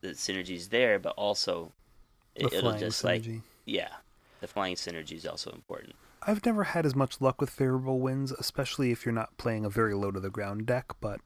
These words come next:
Speaker 2: I'm interested to
Speaker 1: Mm-hmm.
Speaker 2: see what it can do. I, I think if you've got that kind of, you, you've got so many lords then, I just
Speaker 1: Mm-hmm.
Speaker 2: worry about how it goes long. Like, some decks just playing Liliana and Fatal Push,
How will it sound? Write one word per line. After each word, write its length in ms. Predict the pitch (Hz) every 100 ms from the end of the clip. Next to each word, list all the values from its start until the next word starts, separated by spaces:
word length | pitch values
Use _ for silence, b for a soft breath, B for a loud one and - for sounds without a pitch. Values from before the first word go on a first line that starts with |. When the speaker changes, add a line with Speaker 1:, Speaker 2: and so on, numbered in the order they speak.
| -
Speaker 2:
I'm 120 | 175
interested 320 | 175 170 170
to 40 | 147
Speaker 1:
Mm-hmm. 60 |
Speaker 2:
see 80 | 156
what 80 | 143
it 60 | 131
can 140 | 135
do. 180 | 113 92
I, 160 | 98 -
I 100 | 110
think 240 | - 113
if 140 | 107 -
you've 160 | 104
got 280 | - 104 - _ b b b b b b _
that 340 | 123 117 110 -
kind 260 | - 113
of, 480 | 107 104 101 98 - _ _ _ _ -
you, 120 | 131
you've 200 | 127 123
got 160 | 135 123
so 140 | 139
many 160 | 127 113
lords 440 | 107 110 117 120
then, 360 | 123 127 131 131 b b b
I 80 | 135
just 160 | 123 113
Speaker 1:
Mm-hmm. 80 |
Speaker 2:
worry 140 | 127 120
about 240 | 113 113
how 160 | - 113
it 100 | 95
goes 260 | 107 98
long. 320 | 104 98 95 98
Like, 220 | 98 -
some 180 | - 120
decks 240 | 113 -
just 180 | 120 -
playing 300 | - 113 107 101
Liliana 520 | 117 110 107 104 95
and 120 | 95
Fatal 260 | - 104 98
Push, 420 | - 95 -